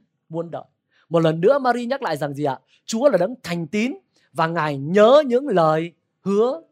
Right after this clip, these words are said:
của Ngài. Thế rồi cái ngày mà Giăng Báp Tít được sinh ra, tất nhiên tất cả họ hàng bây giờ đều nghe cái chuyện ông bà già như thế rồi mới có con, cho nên họ đều đến chúc mừng,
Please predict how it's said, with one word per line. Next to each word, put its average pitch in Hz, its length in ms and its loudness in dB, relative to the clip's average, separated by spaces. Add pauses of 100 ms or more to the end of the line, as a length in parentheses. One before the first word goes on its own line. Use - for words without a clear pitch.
(180)
của 131 220 -6
Ngài. 151 220 -4 (960)
Thế 262 100 -4
rồi 175 300 2
cái 262 100 -12
ngày 185 220 -2
mà 147 400 -2 (680)
Giăng 214 240 -6
Báp 269 160 -8
Tít 311 240 -8
được 180 240 -4
sinh 202 240 -10
ra, 196 180 -6 (1080)
tất 196 120 4
nhiên 202 240 2 (260)
tất 285 180 0
cả 175 120 4
họ 165 240 2
hàng 160 280 0
bây 196 80 -4
giờ 190 100 -4
đều 170 160 2
nghe 214 200 -2
cái 240 120 -4
chuyện 220 180 -2
ông 208 200 -4
bà 151 320 0 (800)
già 160 260 -2
như 190 120 -4
thế 220 220 -4
rồi 208 240 0
mới 175 140 -8
có 226 140 -6
con, 208 260 -6 (460)
cho 226 100 -2
nên 214 120 -2
họ 202 140 -2
đều 175 200 2
đến 202 400 2
chúc 285 160 -8
mừng, 160 200 -2